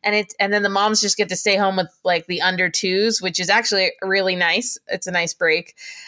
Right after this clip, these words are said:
Um, and I've just been so impressed with just really the,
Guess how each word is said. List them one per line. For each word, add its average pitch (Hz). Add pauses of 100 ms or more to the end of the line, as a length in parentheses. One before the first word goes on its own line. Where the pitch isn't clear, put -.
(140)
Um, 151
and 190
I've 202
just 220
been 208
so 202
impressed -
with 180 (280)
just 208
really 214
the, 180